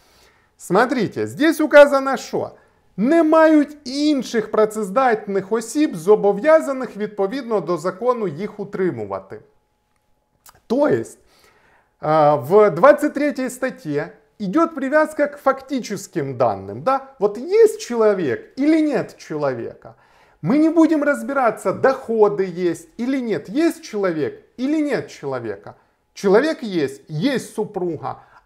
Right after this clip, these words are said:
А супруга что должна? Супруга должна матеріально у-, підтримувати і утримувати. І все. І ми не будемо розбиратися, що, м,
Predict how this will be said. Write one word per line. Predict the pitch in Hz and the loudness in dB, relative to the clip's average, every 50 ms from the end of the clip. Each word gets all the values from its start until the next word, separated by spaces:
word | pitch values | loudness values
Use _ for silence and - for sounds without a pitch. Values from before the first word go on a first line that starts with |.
| _ _ | _ _
А | - 254 262 254 - - | 2 4 4 4 4 0
супруга | 180 - - 262 233 - 320 349 339 339 262 294 320 320 302 349 - - | -6 -10 -10 -10 -6 -2 2 2 4 4 4 4 2 2 2 -2 -8 -14
что | - - - - 330 339 | -20 -12 -4 -2 -2 0
должна? | 277 311 294 294 285 - - 277 294 294 285 277 294 - _ _ | 4 4 4 4 2 -2 -8 -8 -6 -6 -6 -8 -12 -18 _ _
Супруга | _ - 247 240 247 311 330 311 277 277 285 | _ -14 -14 -12 -6 -4 -4 -2 -2 -2 -2
должна | - 180 165 170 151 175 220 254 269 269 262 - - | 0 0 0 -2 -2 -4 -6 -6 -6 -6 -8 -10 -6
матеріально | 165 160 151 156 180 175 185 196 214 247 254 247 233 233 233 220 220 - _ _ _ _ | -6 -6 -4 -2 -4 -2 0 0 2 0 0 -4 -6 -8 -10 -10 -12 -16 _ _ _ _
у-, | - 294 294 | -12 -12 -12
підтримувати | - - _ - 302 - - - 269 233 233 233 226 220 220 214 220 214 220 214 214 214 208 208 - - | -12 -12 _ -8 -8 -8 -8 -8 -8 -6 -6 -6 -6 -6 -4 -2 -4 -4 -4 -6 -10 -10 -10 -14 -16 -10
і | 269 294 | -8 -6
утримувати. | 294 285 269 - - 220 214 214 208 196 190 190 190 180 185 175 - - 190 - _ _ _ _ _ | -6 -6 -8 -8 -6 -4 -2 -2 -2 -4 -6 -6 -6 -6 -6 -8 -8 -14 -20 -20 _ _ _ _ _
І | - 277 285 | -8 -8 -8
все. | 247 - - - 302 302 254 - - - - - _ _ | -8 -6 -2 0 2 2 2 0 0 -6 -14 -20 _ _
І | 240 247 247 220 160 - - - | -4 -2 -2 -2 -4 -6 -8 -6
ми | 208 277 320 | -4 -2 0
не | 302 311 320 | 0 0 0
будемо | 302 330 311 320 294 311 262 254 | 0 0 0 0 0 -2 0 0
розбиратися, | 247 240 220 196 196 247 254 262 247 233 208 - - - 196 | 0 0 -2 -2 -2 0 0 2 2 0 0 -2 -4 -4 -6
що, | 190 - - - 208 202 208 208 196 190 190 - | -6 -6 -4 -2 2 4 4 4 2 2 -2 -8
м, | 190 185 185 185 180 180 180 170 | -6 -6 -4 -4 -4 -4 -6 -8